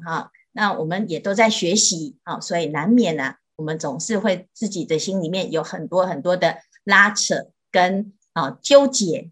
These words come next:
那到底怎样才是对呢？每一个人都有他自己一套的方法啊。那众口铄金啊，不管，有时候呢，你不管怎么做，大家都不满意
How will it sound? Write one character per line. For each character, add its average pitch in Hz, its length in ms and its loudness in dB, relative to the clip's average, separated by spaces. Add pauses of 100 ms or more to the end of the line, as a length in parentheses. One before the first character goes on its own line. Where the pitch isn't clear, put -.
那 185 100 -2
到 220 200 6
底 170 260 -6
怎 165 140 -2
样 254 180 2
才 208 140 -2
是 240 120 -2
对 262 240 2
呢？ 233 260 2 (240)
每 165 200 -4
一 226 60 0
个 233 120 0
人 156 220 -2
都 180 140 -6
有 156 120 -4
他 180 160 -14
自 180 160 -12
己 - 120 -10
一 160 120 -12
套 214 260 0
的 165 120 -6
方 202 360 2
法 185 340 2 (300)
啊。 151 180 -4
那 180 180 0
众 254 400 2
口 143 300 -6
铄 247 280 2
金 233 320 6
啊， 196 220 2 (260)
不 254 140 -4
管， 139 300 0
有 170 120 -2
时 180 160 -4
候 220 220 4
呢， 180 160 2
你 160 120 -2
不 226 140 -4
管 175 200 2
怎 156 120 -6
么 147 120 -8
做， 208 360 -2 (200)
大 220 180 2
家 202 160 -4
都 220 120 -4
不 269 180 4
满 196 280 6
意 269 300 4